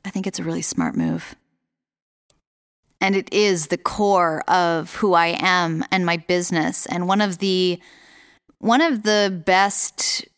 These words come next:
I guess, compliments I ever received was a girl, she cold called me based on my website. And she said, "You know, you see these websites and you never know what a person's gonna be like." And she said, "I started talking to you and you are exactly what you portray on your website." So,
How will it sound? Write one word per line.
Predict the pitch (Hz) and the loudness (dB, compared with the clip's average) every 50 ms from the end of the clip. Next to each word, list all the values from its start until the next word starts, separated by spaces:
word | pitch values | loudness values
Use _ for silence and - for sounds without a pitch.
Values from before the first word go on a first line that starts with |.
| - - | -8 -2
I | - 190 | 0 0
guess, | 208 202 202 196 185 - - - | 2 4 2 2 2 0 0 -2
compliments | - _ - - 190 175 196 208 196 190 175 170 - | -4 _ -2 0 0 0 0 0 0 0 0 2 2
I | 175 170 | 2 2
ever | 175 175 185 175 | 2 2 0 -2
received | 165 170 - - - 202 180 175 170 170 175 | 0 0 0 0 0 0 0 0 -2 -2 -2
was | 175 180 170 165 160 165 160 - - - - | -2 0 2 2 2 2 0 0 0 0 -2
a | 185 | -2
girl, | 170 - 190 196 202 190 175 165 170 | -2 0 0 2 4 4 4 2 2
she | - - - 175 | 0 0 -2 -2
cold | 175 - - 220 208 226 233 - | -4 0 0 2 2 2 0 -4
called | - - 190 170 160 160 160 | -2 0 2 2 2 2 0
me | 170 170 165 160 165 170 180 - - - - - - - - _ _ | -2 -2 -2 -2 -2 -4 -6 -6 -12 -20 -20 -20 -20 -20 -20 _ _
based | 196 190 180 - - | 0 2 2 2 0
on | 190 | 0
my | 180 170 | 0 0
website. | 165 170 180 180 190 190 - - - 170 160 160 170 165 | 2 2 2 2 2 0 -2 0 2 2 2 2 0 0
And | - 175 175 165 | 0 -2 0 0
she | - 175 | 0 -2
said, | 156 - 175 170 | 0 0 0 0
"You | 175 185 | 0 2
know, | 202 208 214 208 | 2 4 4 2
you | 208 196 185 | 2 2 0
see | 175 - - 226 | 0 0 -2 0
these | 196 202 185 175 | 0 0 0 0
websites | 202 202 202 190 185 - - 196 175 165 165 160 165 - - | 2 2 2 2 2 0 2 4 4 2 2 0 -2 -2 -2
and | 180 170 175 | 0 0 0
you | 175 175 | 0 2
never | 185 202 208 190 | 2 2 4 2
know | 190 196 190 196 190 185 | 2 4 4 4 4 4
what | 185 180 180 | 2 2 0
a | 175 | 0
person's | - 202 190 - - 180 165 170 | -2 -2 -2 -2 -2 -4 -2 0
gonna | 190 180 175 165 | 0 0 2 2
be | 170 170 | 2 2
like." | 165 175 180 180 170 165 160 165 - - - - - - - - - - - - _ _ | 2 4 4 4 2 0 -2 -4 -8 -16 -16 -20 -20 -20 -20 -20 -20 -20 -20 -20 _ _
And | - 190 185 180 175 175 175 175 170 175 175 | 0 2 4 4 4 4 4 2 0 0 0
she | - 214 196 | 0 0 2
said, | - 240 233 220 220 | 2 4 4 4 4
"I | 202 208 202 196 | 4 2 2 2
started | 196 - - 196 214 202 190 190 | -2 0 0 0 0 0 -2 0
talking | - 185 165 175 180 220 214 214 | 2 2 2 2 2 0 -2 0
to | - 233 | 0 0
you | 233 233 226 | 2 2 4
and | 220 202 190 190 185 - | 4 2 2 2 0 -2
you | - 220 240 247 269 285 - | -2 -2 -2 0 0 0 2
are | - - - - | 2 2 2 2
exactly | - 277 277 262 269 - - 320 294 - - 285 269 262 247 233 220 208 | 2 0 0 2 2 4 4 4 2 0 -2 -2 0 2 2 2 2 0
what | 208 208 202 190 185 | 2 0 0 0 0
you | 208 208 | -4 -4
portray | - - 208 196 - - 202 180 180 175 | -2 -2 -2 -2 -2 0 0 2 2 2
on | 170 170 | 0 -2
your | 165 170 | -2 -2
website." | 165 160 175 - - - 170 170 - - - - | -2 -2 -2 -4 -4 -2 -2 -2 -2 -4 -4 -4
So, | - - 185 170 170 165 165 | -2 0 2 2 2 2 -2